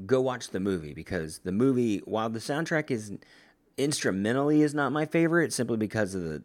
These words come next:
the s-, the organs and the seventies sound. I prefer the more modern rocking sound, uh, that you hear in productions that tour today, uh, or productions that usually get put on in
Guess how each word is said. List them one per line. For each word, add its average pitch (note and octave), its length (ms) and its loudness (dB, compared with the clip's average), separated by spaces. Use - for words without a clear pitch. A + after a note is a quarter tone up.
the E2+ 80 -6
s-, - 140 -4
the - 180 -2
organs G2+ 600 4
and D2 160 -10
the D2 60 -8
seventies F#2 640 -4
sound. F#2+ 460 -4
I G#2 240 -2
prefer A#2+ 1000 0
the A2+ 140 0
more A2+ 200 2
modern G2 580 0
rocking A2 540 -2
sound, C3+ 460 2
uh, A#2 420 0
that A2+ 140 -4
you G#2 120 -2
hear A2 400 0
in F2+ 640 -4
productions G2 440 -2
that - 140 -8
tour F#2 260 -4
today, G2 500 -2
uh, E2+ 200 -8
or F2 160 -4
productions F#2 480 -2
that - 120 -6
usually F#2+ 340 -2
get F#2 120 -2
put G#2 160 -4
on F2+ 380 -2
in F2 400 -6